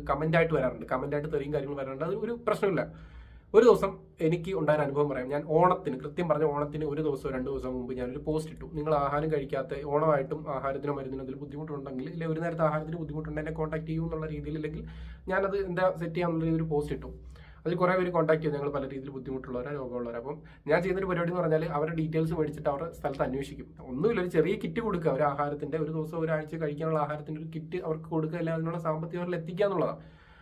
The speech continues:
അപ്പം ഞാൻ നോക്കിയപ്പോൾ കുറേ പേരെ പല അസുഖങ്ങളുള്ള ഒരുപാട് പേരെ ഹെൽപ്പ് ചെയ്യാൻ പറ്റത്തില്ലെന്ന് ഞാൻ പറഞ്ഞു. അസുഖങ്ങളൊക്കെയുള്ള കുറച്ച് പേരെ എടുത്തു. ഇതിവിടെ പറയുന്നത് തന്നെ ഒരു കൈ കൊടുക്കൽ മറ്റൊരു കൈ അറിയാൻ പാടില്ല എന്നുള്ളത്, പക്ഷേ ഇത് പറയേണ്ട ഗതികേടാ, പറഞ്ഞു പോവാം. അപ്പം ഇതെടുത്തിട്ട് ഞാൻ കൊടുത്തു.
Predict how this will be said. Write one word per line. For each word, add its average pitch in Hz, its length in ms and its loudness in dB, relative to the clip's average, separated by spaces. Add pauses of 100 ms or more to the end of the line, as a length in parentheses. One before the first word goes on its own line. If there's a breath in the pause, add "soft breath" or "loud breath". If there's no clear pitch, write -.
(120)
അപ്പം 185 160 -6 (160)
ഞാൻ 180 180 2
നോക്കിയപ്പോൾ 175 340 -2
കുറേ 165 220 2
പേരെ 165 160 2
പല 156 160 4
അസുഖങ്ങളുള്ള 156 540 0 (340)
ഒരുപാട് 180 280 6
പേരെ 185 120 2
ഹെൽപ്പ് 165 200 0
ചെയ്യാൻ 180 160 0
പറ്റത്തില്ലെന്ന് 170 400 -4
ഞാൻ 160 100 -2
പറഞ്ഞു. 156 160 -6
അസുഖങ്ങളൊക്കെയുള്ള 160 480 -2
കുറച്ച് 175 240 -6
പേരെ 170 180 0
എടുത്തു. - 200 -6 (680 soft breath)
ഇതിവിടെ 156 300 4
പറയുന്നത് 156 400 2
തന്നെ 165 120 4
ഒരു 156 120 2
കൈ 160 100 4
കൊടുക്കൽ 156 340 0
മറ്റൊരു 156 280 -2
കൈ 160 140 4
അറിയാൻ 151 260 2
പാടില്ല 151 320 2
എന്നുള്ളത്, 160 280 2
പക്ഷേ - 140 -6
ഇത് 151 120 -4 (120)
പറയേണ്ട 160 300 2
ഗതികേടാ, 165 460 4 (760 soft breath)
പറഞ്ഞു 196 200 6
പോവാം. 170 220 4 (460 loud breath)
അപ്പം 196 180 2 (160)
ഇതെടുത്തിട്ട് 175 440 0 (140)
ഞാൻ 170 180 2
കൊടുത്തു. 151 280 0